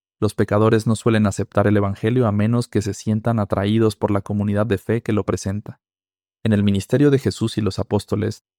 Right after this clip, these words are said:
Vemos que el Evangelio es la buena noticia del reino de Dios. Es el mensaje de que el pecador puede ser perdonado y entrar en relación con Dios. Es liberado del poder del pecado y convertido en una nueva criatura.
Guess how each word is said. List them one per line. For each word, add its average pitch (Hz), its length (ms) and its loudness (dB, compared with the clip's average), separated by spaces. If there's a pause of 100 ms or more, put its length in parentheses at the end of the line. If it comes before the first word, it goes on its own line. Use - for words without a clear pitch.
(180)
Vemos 110 260 0
que 113 100 0
el 104 80 4
Evangelio 110 680 0
es 110 180 -2
la 107 120 2
buena 107 280 2
noticia 104 520 -2
del 95 140 0
reino 101 320 2
de 95 80 -2
Dios. 98 420 -8 (720)
Es 113 140 -2
el 123 80 2
mensaje 107 480 0
de 104 120 -4
que - 120 -2
el 98 100 -2
pecador 98 420 0
puede 104 220 2
ser 107 200 -2
perdonado 104 680 0
y 104 100 0
entrar 101 280 0
en 107 100 2
relación 98 420 0
con 95 180 -4
Dios. 101 360 -6 (580)
Es 110 160 0
liberado 104 460 4
del 98 140 0
poder 98 300 0
del 98 140 0
pecado 98 360 -2
y 98 80 -2
convertido 101 520 -2
en 101 80 -2
una 101 160 0
nueva 101 240 0
criatura. - 560 -6